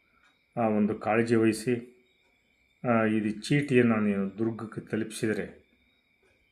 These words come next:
ಆ, ಬಹಳ ಮಹದೋಪಕಾರ ಆಗುತ್ತೆ. ಹೈದರಾಲಿ ಅವರು ನನ್ನನ್ನು ಬಂಧಿಸಿಬಿಟ್ಟಿದ್ದಾರೆ. ಈ ಜಾಗವನ್ನು ಬಿಟ್ಟು ನಾವು ಎಲ್ಲಿಗೂ ಬರಂಗಿಲ್ಲ ನಾನು.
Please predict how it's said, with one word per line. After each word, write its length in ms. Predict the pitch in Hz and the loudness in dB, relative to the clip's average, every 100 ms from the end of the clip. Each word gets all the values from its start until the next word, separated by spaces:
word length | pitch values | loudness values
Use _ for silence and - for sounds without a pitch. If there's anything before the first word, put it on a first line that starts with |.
| _ 110 | _ -4
ಆ, 80 | 98 | -4
ಬಹಳ 260 | 98 101 | -2 0
ಮಹದೋಪಕಾರ 760 | 107 92 92 104 113 - - 101 | -2 -2 -6 -4 -4 -4 -4 0
ಆಗುತ್ತೆ. 400 | 95 92 - 110 | 0 -2 -6 -8
ಹೈದರಾಲಿ 720 | 110 - 117 120 120 117 110 | -8 -2 2 4 6 4 4
ಅವರು 220 | 107 104 | 2 0
ನನ್ನನ್ನು 380 | 101 98 98 92 | -2 -4 -4 -6
ಬಂಧಿಸಿಬಿಟ್ಟಿದ್ದಾರೆ. 1000 | 87 104 113 - 101 98 92 107 120 _ - - _ _ _ _ 120 | -2 0 0 -4 -6 -4 -4 -6 -12 _ -20 -20 _ _ _ _ 0
ಈ 120 | 113 | 2
ಜಾಗವನ್ನು 560 | - 117 127 139 135 | 4 6 6 6 2
ಬಿಟ್ಟು 340 | 117 123 120 131 | 2 0 2 2
ನಾವು 240 | 113 101 | 2 0
ಎಲ್ಲಿಗೂ 240 | 98 117 98 | 0 0 -2
ಬರಂಗಿಲ್ಲ 500 | 98 104 107 104 98 | -2 0 0 -2 -4
ನಾನು. 280 | 90 90 | -6 -8